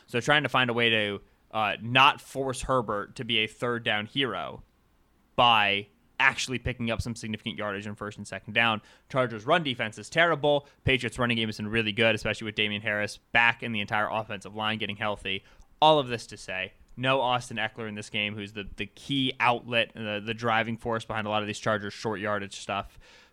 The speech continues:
Patriots are four-point dogs on the road. My spoiler alert is I think the Patriots win it. Uh,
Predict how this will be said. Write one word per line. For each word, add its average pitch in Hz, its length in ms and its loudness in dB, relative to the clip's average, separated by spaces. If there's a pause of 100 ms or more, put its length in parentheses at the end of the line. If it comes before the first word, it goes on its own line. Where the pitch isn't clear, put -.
Patriots 190 340 2
are 135 40 0
four-point 123 420 -2
dogs 104 320 0
on 101 60 -8
the 95 80 -8
road. 98 300 -4 (140)
My 127 180 4
spoiler 120 420 -2
alert 107 160 -4
is 104 100 -6
I 104 80 -8
think 104 120 -10
the 104 60 -14
Patriots 98 400 -10
win 78 160 -14
it. - 80 -20 (360)
Uh, 107 300 4